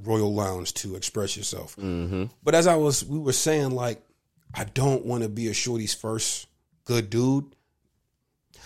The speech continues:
Speaker 1: 'cause they don't know, not that, they, yeah, they don't know how to receive it,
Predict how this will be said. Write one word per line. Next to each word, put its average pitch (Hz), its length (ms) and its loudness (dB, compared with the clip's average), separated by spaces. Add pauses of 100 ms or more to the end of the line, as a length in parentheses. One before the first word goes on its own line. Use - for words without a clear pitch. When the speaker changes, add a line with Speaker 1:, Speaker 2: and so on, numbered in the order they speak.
(120)
Speaker 1:
'cause 127 180 2
they 127 160 6
don't 117 420 2
know, 113 480 4 (280)
not 156 220 0
that, 131 140 -2
they, 117 180 -2
yeah, 214 160 0
they 143 100 2
don't 147 200 2
know 139 100 0
how 131 140 2
to 110 100 0
receive 143 460 -2
it, 156 180 0